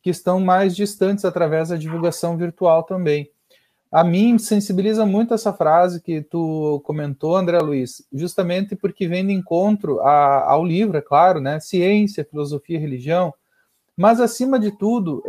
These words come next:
vem de encontro com uma problemática que nós enfrentamos, é, na atualidade, que é,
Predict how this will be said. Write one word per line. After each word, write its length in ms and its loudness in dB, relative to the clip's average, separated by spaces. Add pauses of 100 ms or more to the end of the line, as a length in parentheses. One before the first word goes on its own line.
vem 180 0
de 80 2
encontro 460 2
com 120 2
uma 280 4
problemática 840 2
que 80 -6
nós 200 -2
enfrentamos, 840 -2
é, 580 4
na 120 0
atualidade, 720 4
que 120 -4
é, 200 2